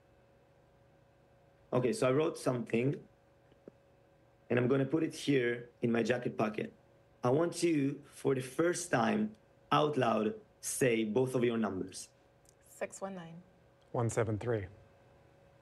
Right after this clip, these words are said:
Speaker 1: One seven three and?
Speaker 2: Six one nine.
Speaker 1: Six one nine, one seven three. I could have not predict those numbers,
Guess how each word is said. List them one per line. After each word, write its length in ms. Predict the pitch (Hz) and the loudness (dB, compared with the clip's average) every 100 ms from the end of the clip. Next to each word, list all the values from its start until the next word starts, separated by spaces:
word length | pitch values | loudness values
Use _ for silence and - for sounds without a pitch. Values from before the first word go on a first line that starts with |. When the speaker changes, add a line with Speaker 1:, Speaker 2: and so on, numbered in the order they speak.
| - | 2
Speaker 1:
One 260 | 135 170 | 4 4
seven 380 | 175 180 170 170 | 2 2 2 0
three 300 | 139 165 202 | 2 2 4
and? 300 | 180 190 202 202 - - - _ _ | 4 2 2 -2 -8 -20 -20 _ _
Speaker 2:
Six 420 | - - 202 - | -10 -6 -6 -6
one 180 | 214 202 | -4 -2
nine. 360 | 196 151 - 185 - - - - - - - - - | -2 -4 -6 -12 -16 -20 -20 -20 -20 -20 -20 -20 -8
Speaker 1:
Six 420 | - 202 196 - | 0 0 0 2
one 220 | 175 156 | 4 4
nine, 400 | 170 208 233 214 - _ - | 4 4 2 0 -6 _ 2
one 220 | 165 180 | 2 2
seven 320 | - 165 156 | 2 2 2
three. 280 | 127 131 - - - - | 2 0 -2 -12 -4 0
I 60 | |
could 120 | 139 | 2
have 80 | 170 | 4
not 160 | 214 220 | 2 2
predict 320 | 190 160 139 | 2 0 2
those 200 | 143 127 | 0 2
numbers, 520 | 135 131 113 113 110 | 2 2 2 0 -4